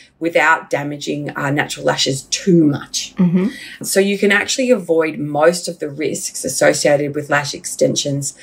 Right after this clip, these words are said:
Speaker 1: by following some guidelines. So number one, have a professional certified beautician attach your lash extensions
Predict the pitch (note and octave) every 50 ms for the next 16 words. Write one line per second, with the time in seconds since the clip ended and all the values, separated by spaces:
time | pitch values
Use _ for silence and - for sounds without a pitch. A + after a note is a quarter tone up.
0 | - - C#3+ D3 C#3+ - D3 C#3+ C#3+ C#3+ D3 C#3+ C#3+ C#3+ - - _ - - -
1 | - D3 C#3 C3+ C3+ B2 B2 - - - - - - C#3+ - - D#3+ D3+ D#3 E3+
2 | F3 F3 F3 E3+ E3+ - - - - - _ - - F3+ G3 A3 A#3 - - G3+
3 | G3+ G3 F#3+ F3+ - - E3+ - - F3 E3+ E3+ - F3 E3 D#3+ D#3 D#3 D#3 -
4 | - - - - - D3+ D3 D3 C#3+ - C#3 C#3 C#3 - C#3+ C#3 C#3 - D3+ C#3+
5 | - - C#3 C#3 - - - _ - C#3+ C#3 - - D3+ - - - - D3+ C#3+
6 | C#3 C3+ C3 C3+ B2+ C3+ - - - - - C#3+ C#3 C#3 - B3 D#4 - - -